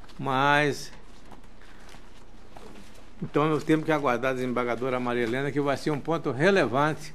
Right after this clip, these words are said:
para definir essa questão. Até porque eu tenho voto de mérito já, já tá, voto de mérito já tá pronto até.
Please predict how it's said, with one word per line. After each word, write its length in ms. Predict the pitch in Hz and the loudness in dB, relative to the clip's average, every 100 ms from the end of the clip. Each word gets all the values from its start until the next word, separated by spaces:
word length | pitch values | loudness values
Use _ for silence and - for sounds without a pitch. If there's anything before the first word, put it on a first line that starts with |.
| - | -4
para 120 | - 139 | 2 2
definir 640 | 135 165 - 127 127 151 | 2 0 0 -2 2 2
essa 260 | 143 - 139 | 2 0 -2
questão. 540 | 131 - - 117 107 - - - - - - - | -2 -2 -2 -2 -2 -6 -12 -12 -12 -12 -8 -2
Até 220 | 135 202 | 2 4
porque 280 | 202 175 175 | 4 2 4
eu 80 | 175 | 4
tenho 260 | 180 185 | 4 4
voto 260 | 156 175 160 | 4 4 2
de 100 | 139 | 0
mérito 480 | 123 147 143 117 107 | 2 2 2 0 0
já, 220 | 135 127 | 0 0
já 80 | 127 | -2
tá, 120 | 135 | -4
voto 300 | 117 139 135 | -2 -2 -4
de 80 | 123 | -6
mérito 240 | 123 147 | -4 -4
já 80 | 139 | -4
tá 160 | 143 | -4
pronto 400 | 120 117 131 - | -6 -6 -6 -6
até. 260 | - 113 123 | -8 -6 -6